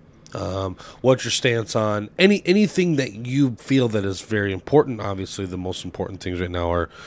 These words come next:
are, are making sure that, one, our medical freedom is protected, two, the Second Am-, Amendment is not infringed on. Because of, I, I'm gonna tell you,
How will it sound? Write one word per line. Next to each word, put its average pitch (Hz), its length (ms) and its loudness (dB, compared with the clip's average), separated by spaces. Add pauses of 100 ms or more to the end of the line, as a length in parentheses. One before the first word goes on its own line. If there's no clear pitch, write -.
(280)
are, 92 380 0
are 98 160 -2
making 95 400 -4
sure 90 320 -4
that, 82 380 -6 (100)
one, 95 440 6
our 92 180 -6
medical 90 340 -4
freedom 87 300 -4
is 82 100 -8
protected, - 480 -8
two, - 160 -4
the 85 80 -6
Second 87 500 -8
Am-, 95 80 -4 (120)
Amendment 107 460 0
is 95 120 -4
not 98 140 0
infringed 90 420 -8
on. 87 180 -4 (460)
Because 123 260 2
of, 104 240 -2
I, 151 200 8
I'm 139 160 6
gonna 123 120 6
tell 123 200 4
you, 95 180 4